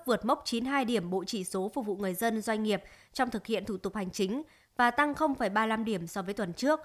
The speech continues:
Với tốc độ tăng điểm nhanh nhất trong top năm và duy trì vị trí dẫn đầu cả nước trong suốt gần hai tháng qua. Kết quả này là minh chứng sinh động cho việc tỉnh đã triển khai đồng bộ nhiều biện pháp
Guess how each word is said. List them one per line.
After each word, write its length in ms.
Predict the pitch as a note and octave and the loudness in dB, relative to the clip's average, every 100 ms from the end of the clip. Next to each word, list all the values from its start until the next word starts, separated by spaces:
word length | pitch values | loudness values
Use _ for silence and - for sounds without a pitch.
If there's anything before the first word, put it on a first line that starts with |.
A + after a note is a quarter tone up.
| - _ _ _ | -10 _ _ _
Với 120 | G#3+ | -2
tốc 140 | A3 C#4+ | 0 2
độ 160 | B3 | 0
tăng 240 | - A3+ A3+ | 0 -2 0
điểm 220 | G3+ F3 | -2 -2
nhanh 160 | G3+ | -2
nhất 180 | A3 E4 - | 0 0 0
trong 200 | A#3+ G#3+ | -2 -2
top 140 | D4 | 0
năm 220 | C4+ B3 G3+ _ | 2 2 -2 _
và 120 | F#3+ | -6
duy 160 | F3+ G#3 | -4 -6
trì 260 | - G3 | -4 -4
vị 180 | E3+ F#3+ | -4 -6
trí 240 | F3+ G3 G3+ | -4 -4 -2
dẫn 200 | A3+ C4 | -2 0
đầu 140 | A3 | -2
cả 120 | F#3 | -2
nước 240 | F3 A#3+ C#4+ | -2 -2 -2
trong 180 | A#3+ G3+ | -4 -4
suốt 220 | F#3+ C#4+ | -4 -4
gần 140 | A3+ G3 | -4 -2
hai 140 | G#3 | -4
tháng 180 | G3 G3 | -4 0
qua. 300 | A#3+ A#3 - - _ _ _ _ _ _ _ | 4 4 2 -12 _ _ _ _ _ _ _
Kết 120 | F4+ | 2
quả 140 | E4+ A3 | 6 6
này 160 | G3 | 6
là 100 | G3+ | 4
minh 160 | G3+ A3+ | 2 2
chứng 240 | A3 A3 | 0 -2
sinh 240 | A#3 D4+ C4 | 0 0 4
động 240 | A#3+ G#3 | 2 2
cho 100 | A#3 | -2
việc 340 | A3 A3 F#3 - | 0 -2 -2 -2
tỉnh 200 | A#3 F3 | -2 0
đã 100 | G#3+ | -2
triển 200 | B3+ E3+ | -2 -2
khai 180 | G#3 | 0
đồng 180 | G#3 F#3 | 0 2
bộ 120 | G3+ | 2
nhiều 220 | G3+ G#3 F#3+ | 2 0 2
biện 160 | G3+ | 2
pháp 240 | - D#4 | 4 2